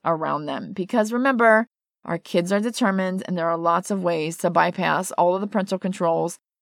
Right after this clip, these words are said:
that we apply in order to keep our kids safe. That brings us to the end of this episode.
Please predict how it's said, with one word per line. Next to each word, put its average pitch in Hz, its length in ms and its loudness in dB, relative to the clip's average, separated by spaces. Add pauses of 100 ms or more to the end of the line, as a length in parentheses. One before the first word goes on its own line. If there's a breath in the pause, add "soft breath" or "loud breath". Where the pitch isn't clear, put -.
that - 220 -4
we 214 220 2
apply 165 640 2 (220)
in 175 80 -2
order 170 260 0
to 170 140 -4
keep 170 160 -8
our 139 120 0
kids 156 260 -4
safe. - 380 -6 (1300)
That 214 220 4
brings 262 260 2
us 254 200 2
to 302 120 0
the 254 220 0
end 262 340 2 (100)
of 208 340 2
this 180 260 -2
episode. 175 640 -2